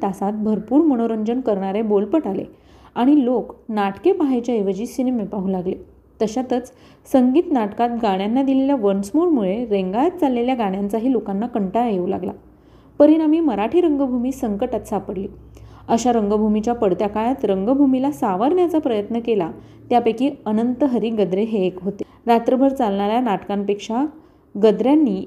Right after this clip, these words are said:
एक ते दीड तास ते तीन तासात संपणाऱ्या नाटिका लिहायला सुरुवात केली. त्यांच्या प्रेमदेवता या पहिल्या नाटिकेचा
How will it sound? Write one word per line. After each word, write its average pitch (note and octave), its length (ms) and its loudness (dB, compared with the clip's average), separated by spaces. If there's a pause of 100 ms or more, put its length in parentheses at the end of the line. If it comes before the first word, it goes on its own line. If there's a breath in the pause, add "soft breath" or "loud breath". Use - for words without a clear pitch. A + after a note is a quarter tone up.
एक C#4 340 0
ते E4 80 4
दीड A#3 260 2 (100)
तास A#3 320 -4 (300)
ते C#4+ 60 0
तीन D4 440 0
तासात B3 240 -2
संपणाऱ्या G#3 600 -2
नाटिका A#3+ 460 -2
लिहायला F#3+ 340 -2
सुरुवात F#3+ 300 -2 (120)
केली. F3 180 -2 (640 soft breath)
त्यांच्या A#3+ 300 2
प्रेमदेवता B3+ 720 2 (160)
या A#3 120 0
पहिल्या A#3 400 0
नाटिकेचा A3+ 600 -2